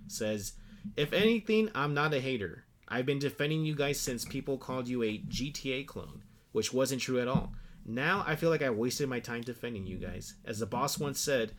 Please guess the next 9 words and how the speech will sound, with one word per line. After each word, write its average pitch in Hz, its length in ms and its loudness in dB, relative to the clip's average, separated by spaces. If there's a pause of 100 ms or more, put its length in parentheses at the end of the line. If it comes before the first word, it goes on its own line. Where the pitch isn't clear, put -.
(360)
'The 117 100 0
Saints 156 400 0
used 165 220 0
to 175 60 4
mean 180 320 2
something. 104 640 -2 (580)
Only 175 460 2
M 160 240 2
F 156 420 0